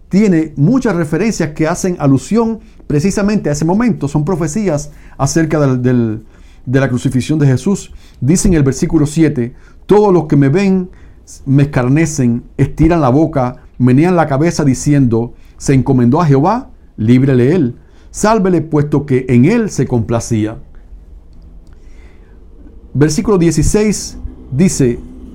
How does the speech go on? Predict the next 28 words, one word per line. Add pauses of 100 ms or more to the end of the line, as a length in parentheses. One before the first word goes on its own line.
(1700)
"Porque
perros
me
han
rodeado, (240)
me
han, (400)
me
ha
cercado
cuadrilla
de
malignos, (260)
horadaron
mis
pies
y
mis
manos". (380)
Versículo
diecisiete, (520)
"Contar
puedo
todos
mis
huesos, (380)
entre
tanto